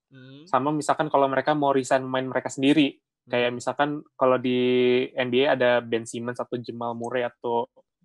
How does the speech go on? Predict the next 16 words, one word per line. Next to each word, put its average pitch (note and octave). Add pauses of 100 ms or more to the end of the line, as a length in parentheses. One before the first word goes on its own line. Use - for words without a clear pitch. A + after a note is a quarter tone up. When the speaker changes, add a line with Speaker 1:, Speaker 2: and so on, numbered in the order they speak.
(120)
Speaker 2:
main-main B2+
yang B2+ (440)
dari B2
tim B2
mereka B2
sendiri. C3
Sedangkan B2+
kalau D3
di C3
N B2
F A#2+
L C#3
tuh E3+
tipenya D3+
hard -
cap. -